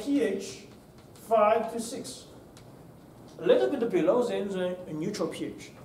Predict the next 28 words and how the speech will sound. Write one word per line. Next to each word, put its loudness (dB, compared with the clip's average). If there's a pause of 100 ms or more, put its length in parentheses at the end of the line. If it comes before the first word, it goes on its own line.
(720)
And 4
very 4
important, -4
we -2
have 4
a 2
salt, -2
especially -4
sometimes 0
you 0
do -2
sweating. -2 (480)
After 6
that, 4
you 4
generate 0
a 0
salt. -6
Remember 0
salt? 2 (600)
It's -4
about 8
one 4
to -2
three -4
percent, -6
it -6
depends. -2